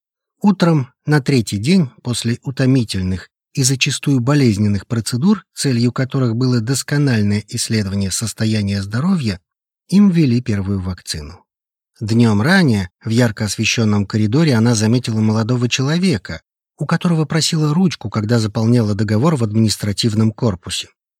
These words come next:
Кажется, он обрадовался ей и даже подмигнул, но времени на то, чтобы перекинуться хотя бы парой слов, не было.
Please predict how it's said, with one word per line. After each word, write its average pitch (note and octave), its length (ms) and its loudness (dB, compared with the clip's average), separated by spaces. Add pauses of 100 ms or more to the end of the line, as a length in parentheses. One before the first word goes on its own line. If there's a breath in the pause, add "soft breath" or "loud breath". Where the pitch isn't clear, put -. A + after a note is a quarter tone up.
Кажется, A2 480 -2
он B2 240 2
обрадовался A#2 720 2
ей G2+ 460 -2
и A#2+ 140 -8
даже A#2+ 260 0
подмигнул, D3+ 640 2 (400)
но F3 160 4
времени E3 440 6
на B2 160 4
то, C#3 160 -2
чтобы A2 400 0
перекинуться A2+ 640 0
хотя G#2 320 -4
бы G2+ 100 -2
парой G#2 300 -2
слов, - 580 -4
не A2+ 260 2
было. E2 280 -10